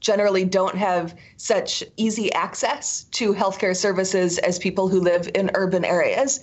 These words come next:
There are also gaps with how people can access care based on their employment situation, their insurance, their income levels. Uh, that, those problems existed long before coronavirus came.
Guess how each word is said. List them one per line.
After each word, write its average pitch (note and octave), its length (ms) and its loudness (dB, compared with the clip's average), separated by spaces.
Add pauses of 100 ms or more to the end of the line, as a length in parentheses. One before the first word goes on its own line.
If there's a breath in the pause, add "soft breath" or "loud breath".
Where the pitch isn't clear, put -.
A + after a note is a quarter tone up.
(540 loud breath)
There A3 140 2
are G#3 60 2
also A3+ 380 2
gaps F#3+ 540 -2
with F#3+ 260 2
how F#3+ 200 -2
people F#3 320 -2
can F#3 200 -2
access F3+ 560 -2
care F3+ 380 2
based F3 360 0
on F3 140 2
their D#3+ 140 2
employment C4 400 0
situation, G3 600 2
their D#3+ 200 2
insurance, F#3 640 0 (400 loud breath)
their F#3+ 160 2
income G#3+ 400 2
levels. E3+ 460 0 (460 loud breath)
Uh, E3 180 0 (200)
that, A3+ 340 0
those B3+ 200 0
problems A#3+ 360 0
existed G#3 600 -2 (120)
long G#3 280 0
before G3+ 380 -2
coronavirus F3 800 -2
came. G3 380 -4